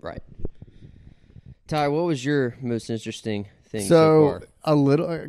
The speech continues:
Speaker 2: like, kinda tying into this a little bit, but, like, the three-point shooting, like, if you look at, like, a really good half-court offense, like, a lot of good half-court offenses are designed to, like,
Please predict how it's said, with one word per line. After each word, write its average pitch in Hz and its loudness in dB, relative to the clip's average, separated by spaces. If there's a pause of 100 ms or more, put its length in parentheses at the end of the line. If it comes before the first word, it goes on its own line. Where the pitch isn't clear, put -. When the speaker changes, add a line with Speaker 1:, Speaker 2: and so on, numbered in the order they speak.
Speaker 2:
like, 143 -4
kinda 156 -2
tying 120 -2
into 117 -2
this 110 -2
a 113 -8
little 120 0
bit, 113 0
but, 110 -4
like, 107 -4
the 104 -8
three-point 127 -2
shooting, 90 -8 (500)
like, 110 -6 (920)
if 139 -2
you 143 6
look 143 4
at, 170 0
like, 143 -2
a 139 2
really 131 2
good 123 0
half-court 120 -2
offense, 117 -2
like, 110 -6
a 107 -6
lot 117 -2
of 131 -2
good 139 0
half-court 127 -4
offenses 104 -6
are 104 -6
designed 104 -6
to, 117 -10
like, 98 -8